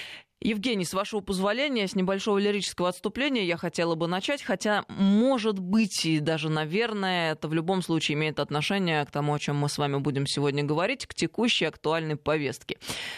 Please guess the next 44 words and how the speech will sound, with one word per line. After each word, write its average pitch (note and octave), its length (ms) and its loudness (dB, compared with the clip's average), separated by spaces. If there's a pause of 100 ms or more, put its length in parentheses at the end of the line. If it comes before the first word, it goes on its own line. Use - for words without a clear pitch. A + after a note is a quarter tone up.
(120)
Тут F#3+ 180 -2
международная G3+ 560 0
политика, G#3+ 540 -2
на D#3+ 160 0
мой, E3+ 360 2
э, D#3+ 140 0
взгляд, F3 340 -2
перешла E3+ 460 2
уже D#3 400 2
<laughs> D3 60 -4
на F#3+ 140 4
язык F3 200 -2
взаимных D#3 480 0
оскорблений. F3+ 720 -2
Я, C#3+ 280 0
э, C#3+ 260 -2
к - 80 -12
чему? E3+ 560 2
К - 140 -4
вот E3 200 0
этим E3 300 -2
разбирательствам D#3+ 760 -2
между D3 300 -2
Макроном D3+ 560 0
и C#3+ 200 2
Эрдоганом. F3 680 -2
Понятно, D#3 380 -2
что - 280 -2
Эрдоган D#3+ 460 -2
сам C3+ 240 -2
по - 80 -10
себе D3 240 -2
хорош, A3+ 480 0 (460)
но G3 160 2
и G#3+ 40 2
Макрон G3+ 480 0
не D3 80 2
уступает. F#3+ 760 0
Э, D3 200 2
здесь D3+ 240 0
же C#3+ 180 2
очередная D#3 520 0
карикатура G3+ 580 -2
вышла, C#3 540 0